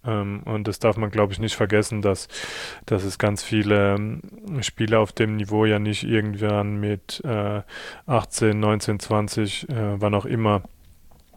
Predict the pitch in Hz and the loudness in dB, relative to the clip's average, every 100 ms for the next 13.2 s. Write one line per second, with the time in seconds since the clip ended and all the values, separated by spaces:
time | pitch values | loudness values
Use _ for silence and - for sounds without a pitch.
0 | - - 117 104 101 101 98 107 104 101 | -10 0 2 2 2 0 0 2 2 2
1 | 110 104 - 101 123 101 110 107 107 107 | -2 -2 0 0 0 0 0 2 2 4
2 | 113 107 104 101 - - - - 151 113 | 2 2 2 0 -2 -16 -16 -12 0 2
3 | 101 101 101 107 - 131 113 107 110 113 | 4 4 2 0 -4 -4 -2 -2 -4 -4
4 | - 123 110 - 113 104 104 107 110 - | -2 2 2 2 -2 -2 -4 -6 -6 -4
5 | 113 107 101 101 - 107 - 113 101 107 | -2 -2 -2 -6 -4 -4 0 -2 -2 -4
6 | 104 104 107 - - 110 113 113 104 104 | -4 -4 -6 -8 4 6 6 4 -2 0
7 | 107 104 110 104 110 107 - - 120 110 | 0 4 4 4 0 -2 -2 -2 0 0
8 | 110 110 104 107 101 98 - - - - | 2 2 0 -2 -2 -2 -8 -14 -16 -8
9 | - 101 - 107 113 104 113 104 123 120 | -2 -2 -2 -2 -2 -4 -4 0 4 4
10 | 104 104 104 101 - 107 101 131 113 113 | 4 -2 -2 -2 -6 -6 -4 -4 -2 -2
11 | 107 107 104 110 107 113 113 117 - 113 | -2 -2 -2 -2 0 -2 2 0 2 -4
12 | - 117 117 113 104 101 - 117 110 104 | 2 4 4 2 -2 -4 0 2 2 2
13 | 107 101 | 2 0